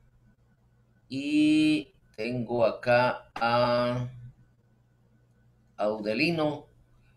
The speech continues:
también dice, me sigue costando dejarlo.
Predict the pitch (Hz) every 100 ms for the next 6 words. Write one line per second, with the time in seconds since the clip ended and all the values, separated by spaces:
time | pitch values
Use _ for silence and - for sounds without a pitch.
0 | _ 104 110 135 151 156 156 - _ _
1 | _ _ _ _ 123 131 147 143 - 113
2 | 104 92 - 156 160 156 98 107 - 127
3 | 131 127 123 120 107 - - - - 76
4 | - 120 120 - -